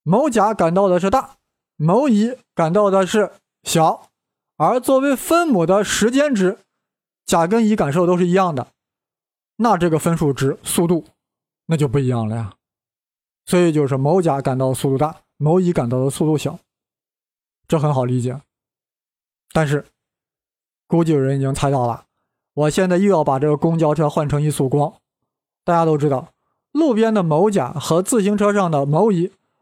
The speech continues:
感觉到这个光速都是三十万，一丝一毫都不差，怎么理解？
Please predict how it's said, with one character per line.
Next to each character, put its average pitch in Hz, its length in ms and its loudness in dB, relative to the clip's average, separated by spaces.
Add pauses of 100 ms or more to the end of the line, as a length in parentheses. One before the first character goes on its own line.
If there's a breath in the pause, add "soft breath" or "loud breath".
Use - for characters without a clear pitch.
(140)
感 165 220 0
觉 175 120 2
到 220 120 2
这 190 80 2
个 185 60 2
光 226 260 2
速 185 120 -4
都 226 180 2
是 202 60 2
三 262 220 0
十 214 100 -2
万， 277 220 0 (540)
一 302 200 2
丝 294 200 0
一 285 80 4
毫 208 200 0
都 269 120 0
不 285 100 0
差， 339 280 -4 (540)
怎 175 160 0
么 285 120 2
理 302 180 2
解？ 226 240 0